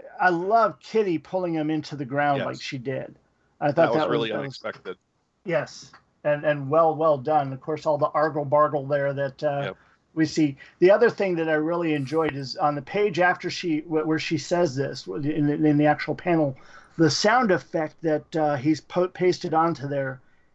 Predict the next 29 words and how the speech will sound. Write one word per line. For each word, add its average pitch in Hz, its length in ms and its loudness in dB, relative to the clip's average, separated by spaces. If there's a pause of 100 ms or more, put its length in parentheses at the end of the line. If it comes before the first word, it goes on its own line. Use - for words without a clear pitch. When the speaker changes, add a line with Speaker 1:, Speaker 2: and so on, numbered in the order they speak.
(120)
Speaker 1:
and 165 140 0
I 160 80 2
still 226 260 -2
can't, 196 240 -2
is 160 140 -4
it - 200 -12
Fazak? 175 480 0 (800)
You 175 120 0
know, 170 120 0
it's 156 200 -4
just, 170 300 -6
it, 175 260 -6
it's, 165 240 -6
it 156 320 -2
looks 185 300 0
incredibly 156 640 0
effective, 143 800 -4 (840)
and 160 220 4
yet 151 140 2
you 147 100 2
don't 160 220 0
know 151 340 2
how 160 320 2
it 147 80 -2
is 151 380 -2
that 143 280 -8
what 156 160 -4
she - 180 -6
did. 135 400 0